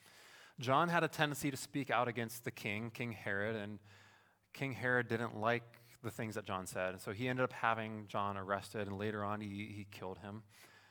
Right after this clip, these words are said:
And here you have this man that was the most powerful person in that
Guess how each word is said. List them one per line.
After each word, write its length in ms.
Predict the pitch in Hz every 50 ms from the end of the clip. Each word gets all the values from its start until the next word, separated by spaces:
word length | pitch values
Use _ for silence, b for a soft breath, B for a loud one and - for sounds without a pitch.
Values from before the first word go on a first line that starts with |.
| B B B B B B B B B
And 100 | 120 120
here 340 | 104 - 165 170 185 185 185
you 160 | 185 175 160
have 400 | 123 156 151 139 143 143 135 127
this 180 | 135 127 - - - -
man 200 | 135 123 127 127
that 120 | 117 104
was 180 | 120 120 110 104
the 80 | 110 107
most 320 | 110 110 113 110 - -
powerful 580 | - - - 110 113 120 123 123 120 - 143 123
person 520 | - - - 113 101 - - 113 104 104
in 220 | 101 101 101 98
that 160 | 95 101 104